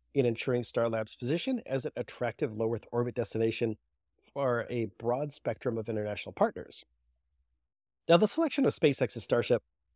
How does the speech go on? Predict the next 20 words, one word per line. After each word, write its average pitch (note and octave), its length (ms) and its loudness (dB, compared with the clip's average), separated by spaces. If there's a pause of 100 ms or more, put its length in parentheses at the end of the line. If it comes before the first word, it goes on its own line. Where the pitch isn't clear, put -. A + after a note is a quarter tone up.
for C3 80 -2
Starlab's B2+ 420 6
deployment B2 460 2 (320)
is C3 120 0
a C3+ 40 -2
clear D#3 220 4
indicator G#2+ 480 0
of G#2+ 200 -8
the G#2+ 60 -6
shifting A2 340 -2
paradigms F#2 460 -4
in G2 60 -10
space A#2+ 300 -2
exploration, F#2+ 560 -6 (480)
where A#2+ 120 2
collaboration A#2+ 640 4
across G#2+ 420 -2
sectors A#2 500 0
and G#2+ 140 -4
borders B2+ 420 0